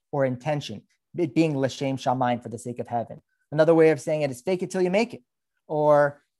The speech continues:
uh, if you're an Eric Fromm person, I don't know if he says it this way, but love is not a feeling, it's a verb.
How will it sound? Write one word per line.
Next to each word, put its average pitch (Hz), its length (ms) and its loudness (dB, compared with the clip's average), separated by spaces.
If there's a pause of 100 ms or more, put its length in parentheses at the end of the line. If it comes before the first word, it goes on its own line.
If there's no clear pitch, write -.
uh, 131 320 -2
if - 80 -14
you're 147 100 -6
an 143 80 -12
Eric 156 260 -4
Fromm 190 260 -2
person, 165 400 -4
I 147 60 2
don't 151 100 0
know 147 60 0
if - 60 -8
he 131 80 -10
says 123 220 -6
it 120 120 -10
this - 200 -8
way, 120 120 0
but 117 200 -4
love 165 240 6
is 156 100 -4
not 170 180 2
a 170 40 -2
feeling, 160 360 -4
it's 117 140 -10
a 151 40 -6
verb. 185 280 -4